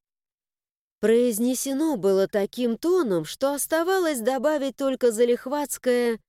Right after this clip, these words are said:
"У-у-у". Я закрыла ее челюсть ладошкой, отошла, чтобы помыть руки, и назвала уже набившее оскомину назначение. На вопрос не отвечала, потому что именно она и ее подруги-перечницы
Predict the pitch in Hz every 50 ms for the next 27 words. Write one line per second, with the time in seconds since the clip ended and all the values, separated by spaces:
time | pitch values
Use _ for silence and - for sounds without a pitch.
0 | _ _ _ _ _ _ - - 330 427 523 587 571 523 392 330 262 226 220 202
1 | 185 170 156 156 _ _ _ _ _ _ _ _ _ _ _ _ _ - - 233
2 | 269 339 359 370 330 233 254 240 233 - 262 269 277 277 262 254 254 247 240 240
3 | 240 226 - - 247 240 233 220 226 - - 226 220 220 202 214 330 370 359 -
4 | - - 269 262 254 240 214 _ _ _ _ - 254 262 254 285 277 277 - -
5 | - 403 403 381 - - - 320 311 277 254 285 240 - 285 277 277 302 311 285
6 | - 330 339 339 285 180 - - 160 147 - - _ _ _ _ _ - 220 233
7 | 247 240 254 247 220 220 214 240 233 233 254 302 320 277 214 185 185 165 180 190
8 | 190 190 190 185 175 180 233 233 196 - - 214 208 208 202 - - - - 339
9 | 320 254 202 175 165 165 156 - - _ _ _ _ _ - 247 262 285 262 262
10 | 277 302 294 254 - - 269 240 190 165 151 143 131 117 98 - _ _ _ _
11 | _ _ _ _ _ - 202 226 254 285 285 320 330 320 - 427 427 415 - -
12 | 294 302 311 302 - 294 311 294 - - - 403 392 330 208 185 - 208 - 220
13 | 208 208 233 233 - - - 233 233 233 233 226 233 226 226 226 220 220 220 240
14 | - 208 - 226 185 175 180 190 190 190 196 - - 196 196 175 208 220 226 208
15 | 185 202 208 196 180 _ _ _ _ _ - - 403 403 339 226 196 - - -
16 | 185 180 170 - - - 127 123 139 143